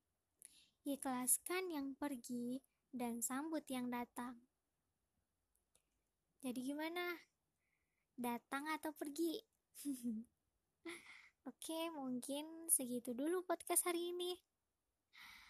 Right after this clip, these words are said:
Sampai ketemu lagi di episode selanjutnya.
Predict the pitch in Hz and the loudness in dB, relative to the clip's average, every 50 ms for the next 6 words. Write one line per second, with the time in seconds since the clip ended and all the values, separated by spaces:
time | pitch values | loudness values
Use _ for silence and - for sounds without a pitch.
0 | - - _ _ _ _ _ _ - - 285 277 269 262 269 262 - 262 254 - | -20 -20 _ _ _ _ _ _ -2 -2 -2 0 2 4 2 4 4 0 0 0
1 | 247 247 247 254 247 262 285 311 330 302 311 320 311 320 330 311 247 220 240 240 | 0 0 2 2 2 4 2 2 2 4 4 4 4 4 2 0 0 0 0 2
2 | 285 339 277 240 - 254 240 247 254 262 262 262 262 277 285 294 339 349 - - | 2 0 -2 -2 -2 -2 -2 0 -2 -4 -2 -2 -2 -2 0 2 0 0 0 0
3 | 294 277 269 269 262 262 262 262 277 269 | 0 0 2 2 2 0 0 -2 -2 -6